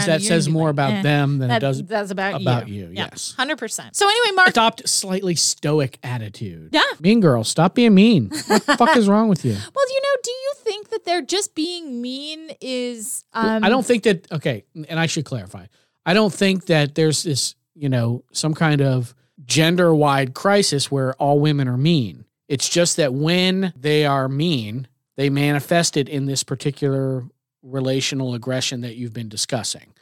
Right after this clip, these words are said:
Speaker 1: And it's
Speaker 2: Right.
Speaker 1: very hurtful to, it, and it's very hurtful. It, it could be potentially very, very hurtful. It could be, be potentially
Speaker 2: C-, could cause somebody
Speaker 1: cause
Speaker 2: to
Speaker 1: somebody
Speaker 2: self-harm
Speaker 1: to
Speaker 2: and
Speaker 1: self-harm.
Speaker 2: whatever. Yes,
Speaker 1: Right.
Speaker 2: that's
Speaker 1: So
Speaker 2: right.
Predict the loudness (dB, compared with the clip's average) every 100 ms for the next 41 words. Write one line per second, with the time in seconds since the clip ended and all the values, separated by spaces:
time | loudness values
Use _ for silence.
0 | -10 -4 -2 0 0 2 2 4 2 2
1 | 0 0 -4 -4 -10 -10 -10 -6 -6 -6
2 | -6 -2 -2 0 0 0 -6 -6 -8 -8
3 | -10 -6 -6 -4 0 0 -2 -4 -4 -2
4 | -2 -4 -2 2 4 4 2 0 0 -2
5 | -4 -6 -6 -20 -12 -2 2 4 2 0
6 | -6 _ -8 -4 -6 -6 -4 -2 -2 -4
7 | -6 -12 -16 -16 -4 -2 4 4 4 0
8 | 2 2 2 2 4 4 2 0 0 0
9 | 2 2 2 4 6 4 0 -10 -2 0
10 | 0 -4 -2 2 4 6 4